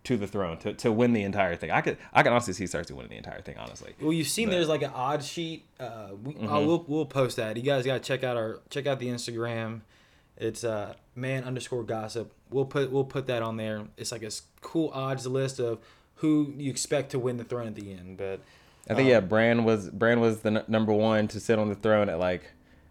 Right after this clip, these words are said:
Speaker 1: plus two thousand, some-, something like that. I'm, I'm
Speaker 2: That
Speaker 1: not
Speaker 2: I
Speaker 1: exact-,
Speaker 2: cannot see Bran sitting.
Speaker 1: I, I
Speaker 2: Why would
Speaker 1: can't,
Speaker 2: he?
Speaker 1: yeah,
Speaker 2: No,
Speaker 1: why,
Speaker 2: I
Speaker 1: why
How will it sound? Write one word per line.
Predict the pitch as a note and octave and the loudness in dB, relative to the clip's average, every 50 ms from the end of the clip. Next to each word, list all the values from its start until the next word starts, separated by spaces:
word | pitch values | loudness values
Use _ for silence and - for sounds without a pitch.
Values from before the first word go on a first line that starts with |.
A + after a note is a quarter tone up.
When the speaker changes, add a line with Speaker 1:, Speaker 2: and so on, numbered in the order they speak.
| _ _ _ _ | _ _ _ _
Speaker 1:
plus | - - A2 G#2+ G#2 - - - - - - | 2 6 6 6 6 4 -2 -8 -12 -14 -10
two | - - A2+ | -4 -4 -2
thousand, | G#2 G#2 G2+ G2+ G#2 G2 | 2 4 4 6 4 2
some-, | - - G#2 D#2 | 2 -2 -4 -2
something | - - G#2 G2 G#2 G2+ | 0 0 0 2 2 0
like | G2 G2 F#2+ | 0 -2 0
that. | - G2 F#2+ F#2 - - | 2 2 2 2 0 -2
I'm, | - G#2 F2 | -6 -6 -4
I'm | - | -2
Speaker 2:
That | - | 0
Speaker 1:
not | - F#2 | 0 0
Speaker 2:
I | F2+ | 0
Speaker 1:
exact-, | F2+ F#2+ - - | 0 -4 -6 -6
Speaker 2:
cannot | A#2+ A2 A2 G#2+ G#2+ - | -10 -10 -10 -10 -12 -12
see | - A#2 G#2+ | -12 -14 -12
Bran | F#2+ G#2 G#2 G2 G2 F#2+ | -12 -12 -12 -12 -14 -14
sitting. | - - - | -10 -4 -2
Speaker 1:
I, | F#2 | -2
I | F#2 | -2
Speaker 2:
Why | F#2 G#2+ - - | 0 -2 -4 -4
would | A#2+ | -4
Speaker 1:
can't, | - - | -6 -8
Speaker 2:
he? | - A#2+ A2+ | -8 -10 -12
Speaker 1:
yeah, | G#2+ - G2 F2+ | -6 -4 -2 -2
Speaker 2:
No, | E2+ | 0
Speaker 1:
why, | F2 | 0
Speaker 2:
I | F2 | -2
Speaker 1:
why | - | -4